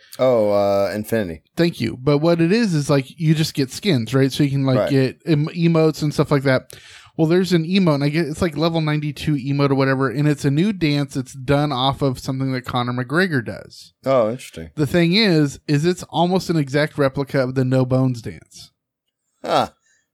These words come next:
Speaker 1: that's awesome.
Speaker 2: And the thing is, is it's like, that's been in swotor for, like, four years now.
Speaker 1: Yeah, I love No Bones.
Speaker 2: And, and it, but they call it, like, boneless or bone.
Speaker 1: Yeah, boneless, probably.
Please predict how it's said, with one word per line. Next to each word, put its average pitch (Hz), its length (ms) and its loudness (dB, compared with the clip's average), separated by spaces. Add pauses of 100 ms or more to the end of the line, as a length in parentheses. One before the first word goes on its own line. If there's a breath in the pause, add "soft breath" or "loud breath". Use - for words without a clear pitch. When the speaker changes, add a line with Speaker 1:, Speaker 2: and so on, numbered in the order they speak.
Speaker 1:
that's 123 220 0
awesome. 113 340 0
Speaker 2:
And 160 220 2
the 156 40 0
thing 170 300 2
is, 208 180 2
is 156 160 0
it's 156 140 -2
like, 156 260 0
that's 202 200 -2
been 247 120 -2
in 220 60 0
swotor 233 400 0
for, 165 80 -2
like, 147 100 0
four 175 260 0
years 180 360 0
now. 107 320 -6
Speaker 1:
Yeah, 85 180 0
I 87 40 0
love 98 260 2
No 69 160 -12
Bones. 71 400 -14
Speaker 2:
And, 156 320 2
and 160 240 2
it, 151 240 -4
but 160 100 0
they 165 120 0
call 185 260 2
it, 147 160 -4
like, 143 160 0
boneless 196 680 0
or 143 120 4
bone. 160 640 0
Speaker 1:
Yeah, 110 160 -2
boneless, 101 460 -2
probably. 101 360 -4